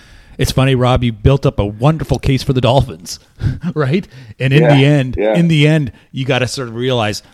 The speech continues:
Speaker 1: no, no, no, this, this Bills, and I, and I said this on text to the, Matt, uh, to, um, Rob the other day, Matt, but it's just, it reminds me of the, of the Patriots from their undefeated season. Like,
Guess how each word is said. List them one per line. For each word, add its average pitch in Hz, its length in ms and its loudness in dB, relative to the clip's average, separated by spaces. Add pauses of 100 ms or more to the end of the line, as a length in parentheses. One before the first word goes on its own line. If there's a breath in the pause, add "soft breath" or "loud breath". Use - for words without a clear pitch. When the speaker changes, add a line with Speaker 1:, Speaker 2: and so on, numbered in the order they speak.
Speaker 1:
no, 147 400 2
no, 139 240 2
no, 113 140 -2
this, 135 260 -4
this 135 240 -4
Bills, 127 500 2
and 104 100 -6
I, 98 100 -6
and 107 200 -12
I 95 40 -8
said 147 220 -8
this 123 160 -6
on 98 140 -2
text - 340 -8
to 101 300 -4
the, 101 240 -10
Matt, 104 400 -10
uh, 113 60 -4
to, 101 340 -4
um, 92 280 -6 (140)
Rob 110 300 -2
the 110 80 -4
other 98 140 -4
day, 104 240 -4
Matt, 95 480 -10
but - 180 -4 (400 loud breath)
it's 143 140 2
just, - 280 -2
it 151 40 0
reminds 135 440 2
me 143 120 -2
of 117 100 0
the, - 140 -2 (180)
of 120 120 -10
the 160 80 -2
Patriots 156 600 -2
from 110 220 -6
their 104 160 -2
undefeated 170 460 -2
season. 82 420 -12 (340 soft breath)
Like, 139 200 0